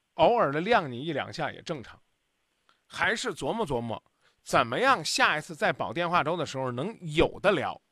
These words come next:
聊的能有内容、有内涵，让这个女孩子从连续多日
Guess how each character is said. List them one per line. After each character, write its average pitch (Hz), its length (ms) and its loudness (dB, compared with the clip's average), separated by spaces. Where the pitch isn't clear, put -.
聊 165 300 4
的 247 100 2
能 196 140 -2
有 208 140 -4
内 220 220 2
容、 107 280 -8
有 135 280 -4
内 220 200 2
涵， 92 340 -8
让 233 300 2
这 247 100 0
个 185 100 -6
女 139 160 -4
孩 120 300 -4
子 156 240 -12
从 214 360 0
连 185 320 0
续 185 280 -2
多 285 320 2
日 262 260 -4